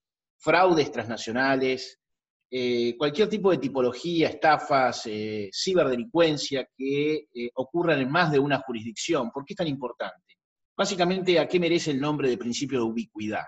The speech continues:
¿Quién es ubicuo? ¿A qué se suele llamar como ubicuo? Y si uno busca en la, en la Real Academia Española, el término ubicuidad le pertenece en principio a Dios. Dios es el ubicuo, el que está en todos lados, a la misma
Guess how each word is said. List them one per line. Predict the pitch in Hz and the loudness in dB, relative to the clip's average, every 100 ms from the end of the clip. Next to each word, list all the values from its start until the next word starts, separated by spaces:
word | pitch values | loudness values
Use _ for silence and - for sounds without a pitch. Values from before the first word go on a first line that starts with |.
| - | -6
¿Quién | 180 185 | -4 -2
es | 175 135 | -2 -4
ubicuo? | 135 175 139 117 104 90 _ _ _ | -2 -4 -4 -8 -6 -8 _ _ _
¿A | - | -10
qué | - 180 | -6 -4
se | 175 | -2
suele | 165 156 | -2 -2
llamar | 131 139 143 | 0 0 0
como | 135 123 120 | -2 -2 -2
ubicuo? | 123 123 - 92 85 - _ _ _ _ _ _ _ | -2 -4 -6 -14 -14 -16 _ _ _ _ _ _ _
Y | - 190 180 156 | -2 4 6 6
si | 143 156 | 4 2
uno | 185 185 | 2 4
busca | 185 180 190 165 | 4 4 4 4
en | 147 | 4
la, | 143 143 135 127 127 123 | 4 4 4 2 -2 -4
en | 131 127 127 | -6 -4 0
la | 123 120 | 0 0
Real | 127 147 | 0 0
Academia | 139 139 143 139 131 | 0 0 0 0 0
Española, | 127 135 131 147 160 160 139 | -2 -2 0 2 4 4 4
el | 120 | 0
término | 143 139 139 135 | -2 -2 0 0
ubicuidad | 127 123 127 131 143 156 151 | -2 -4 -2 2 4 4 2
le | 120 | 0
pertenece | 120 113 117 127 135 - 131 131 120 | -2 -6 -4 -2 -2 -2 -2 -2 -6
en | 117 117 | -8 -8
principio | 117 113 - 139 | -6 -8 -6 -2
a | 117 | 2
Dios. | 165 175 - - - | 4 4 4 -4 -14
Dios | 107 135 185 | -4 -2 -2
es | 143 117 | -4 -4
el | |
ubicuo, | 117 147 180 - 117 | -2 -2 -4 -6 -8
el | 104 | -8
que | 101 | -10
está | - 123 | -6 -4
en | 117 | -4
todos | 120 110 | -6 -2
lados, | 139 143 131 127 - - | 2 2 2 -2 -8 -12
a | |
la | 104 | -8
misma | 110 120 117 107 | -8 -6 -6 -8